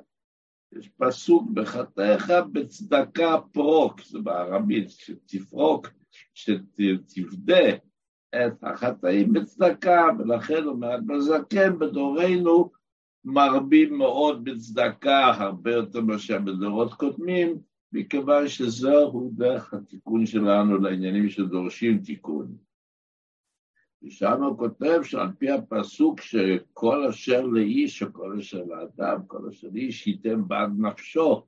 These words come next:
שאדם בשביל חיי הגוף שלו, חס וחלילה, כשהוא נדרש,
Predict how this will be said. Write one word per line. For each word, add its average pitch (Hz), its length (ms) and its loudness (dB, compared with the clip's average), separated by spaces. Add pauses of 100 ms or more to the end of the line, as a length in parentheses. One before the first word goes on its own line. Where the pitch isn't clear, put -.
(540)
שאדם 107 520 -2
בשביל 110 340 -2
חיי 110 500 2
הגוף 113 440 0
שלו, 107 360 -2
חס 98 340 -6
וחלילה, 104 540 0
כשהוא 95 240 -6
נדרש, 98 840 -2